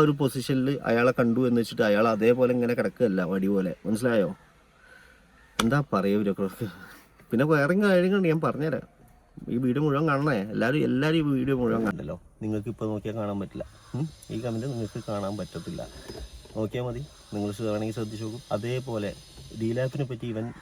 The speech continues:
ഓരോരോ, ആ, ഇവൻ്റെ ആൾക്കാർ ഓരോരോ മോശം അഭിപ്രായം ഇതിൽ പറയും. ഇതിൽ, ആ, നമ്മളെ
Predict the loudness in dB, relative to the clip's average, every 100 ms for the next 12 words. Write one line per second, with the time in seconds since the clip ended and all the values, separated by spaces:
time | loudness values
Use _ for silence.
0 | -6 -2 -2 -4 -10 -6 -4 -4 -4 -2
1 | -2 -2 -6 -4 -4 -4 -4 -6 -8 -10
2 | -6 -4 -4 -8 -8 -10 -6 -4 -2 -4
3 | -8 -18 -20 -20 -10 -2 0 0 0 -2
4 | -10 -6 -4 -2 -2 -6 -16 -10 -6 -4
5 | -2 -4 -4 -2